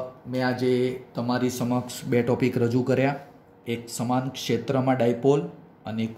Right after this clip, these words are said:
અસમાન ક્ષેત્રમાં ડાયપોલ. બંનેની અંદર મેઇન વસ્તુ બળ અને ટોર્ક. ફરીથી સમાન ક્ષેત્રમાં બળ, ધ્યાન આપી દો ભાઈ, સમાન ક્ષેત્રમાં બળ ઝીરો થાય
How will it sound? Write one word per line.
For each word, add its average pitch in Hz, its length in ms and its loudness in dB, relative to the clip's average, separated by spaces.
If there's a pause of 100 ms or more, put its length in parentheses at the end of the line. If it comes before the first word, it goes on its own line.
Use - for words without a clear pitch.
(160)
અસમાન 117 500 0
ક્ષેત્રમાં 110 640 -6
ડાયપોલ. 82 340 -8 (960)
બંનેની 165 420 6
અંદર 165 200 4
મેઇન 151 240 4
વસ્તુ 139 340 0 (760)
બળ 156 300 6
અને 135 360 -2
ટોર્ક. - 440 -6 (280)
ફરીથી 151 360 0 (320)
સમાન 160 440 2
ક્ષેત્રમાં 165 640 2
બળ, 165 260 8 (920)
ધ્યાન 156 160 2
આપી 160 180 4
દો 160 100 8
ભાઈ, 165 240 4 (840)
સમાન 160 340 2
ક્ષેત્રમાં 156 580 0
બળ 156 140 4
ઝીરો 143 340 2
થાય 170 320 4